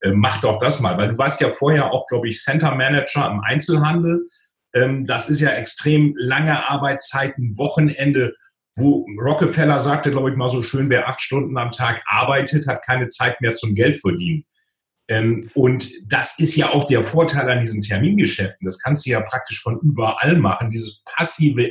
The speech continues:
Income kannst du ja an den Strand setzen. Solange da Internet ist, kannst du das machen. Also du hast eigentlich maximale Freiheit mit Vermögenszuwachs, äh, was du im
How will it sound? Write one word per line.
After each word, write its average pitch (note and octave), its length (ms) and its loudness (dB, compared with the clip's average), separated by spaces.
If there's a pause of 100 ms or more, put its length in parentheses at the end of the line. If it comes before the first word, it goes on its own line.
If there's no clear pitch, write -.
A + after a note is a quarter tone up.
(140)
Income D3+ 640 0 (240)
kannst D3 240 0
du C#3+ 40 0
ja C3+ 120 2
an A#2 80 0
den A#2+ 40 -2
Strand D#3 360 2
setzen. A#2+ 340 0
Solange B2+ 360 0
da A2+ 100 0
Internet A#2+ 640 2
ist, B2 280 -10
kannst C3 320 -4
du B2+ 80 -4
das G#2+ 260 -2
machen. B2+ 340 0
Also G2 160 0
du A2+ 60 2
hast A#2+ 200 -4
eigentlich C3 540 -2 (480)
maximale A#2+ 680 2
Freiheit C3 600 0
mit A#2+ 100 -2
Vermögenszuwachs, A2+ 1300 0 (460)
äh, A#2+ 160 4
was B2+ 180 -2
du C#3+ 160 0
im A#2+ 240 -4